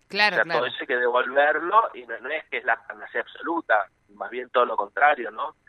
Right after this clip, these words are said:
Speaker 2: Pero para un, un banco central con reservas tan, eh, alicaídas, siempre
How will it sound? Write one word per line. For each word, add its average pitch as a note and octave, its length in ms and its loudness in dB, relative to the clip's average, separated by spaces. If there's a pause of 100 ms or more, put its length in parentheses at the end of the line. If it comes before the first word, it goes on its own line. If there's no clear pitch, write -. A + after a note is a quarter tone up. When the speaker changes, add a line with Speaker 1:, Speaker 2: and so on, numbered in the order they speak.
(240)
Speaker 2:
Pero G3+ 260 4
para E3+ 480 4
un, E3 240 -12 (200)
un D3 400 -12
banco E3 320 4
central D3 420 4
con B2+ 180 2
reservas D3+ 560 4 (440)
tan, E3 600 6
eh, A2+ 240 -10
alicaídas, C3+ 880 -2 (240)
siempre E3 500 -4